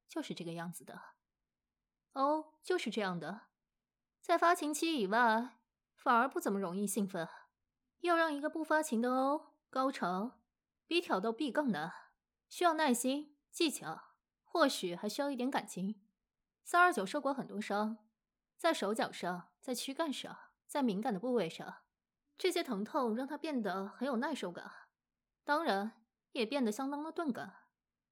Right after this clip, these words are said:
他的乳头过了好一会儿才立了起来，即使被套弄了几分钟，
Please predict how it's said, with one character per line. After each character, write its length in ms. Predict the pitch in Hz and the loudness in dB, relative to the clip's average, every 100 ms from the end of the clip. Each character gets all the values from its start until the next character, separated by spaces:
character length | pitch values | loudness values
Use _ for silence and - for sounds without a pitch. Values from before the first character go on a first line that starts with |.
| _ _ _ | _ _ _
他 120 | - | -2
的 100 | 370 | 0
乳 160 | 294 196 | 2 0
头 260 | 208 202 | 0 -2
过 160 | 226 330 | 0 -2
了 80 | 330 | -2
好 180 | 185 | -2
一 80 | 196 | -6
会 120 | 190 | -4
儿 60 | 277 | -4
才 120 | 233 | -2
立 180 | 214 220 | -2 -2
了 80 | 185 | -2
起 160 | - | -6
来， 260 | - - 214 - _ _ _ _ | -12 -12 -14 -20 _ _ _ _
即 220 | - 294 | 0 0
使 340 | 233 - 185 185 | 2 -2 -2 -2
被 160 | 233 | -2
套 200 | 233 302 | -2 -2
弄 120 | 294 | -2
了 60 | 285 | -4
几 140 | 277 | -6
分 200 | - 208 | -6 -2
钟， 400 | 220 214 233 - | 2 2 0 -4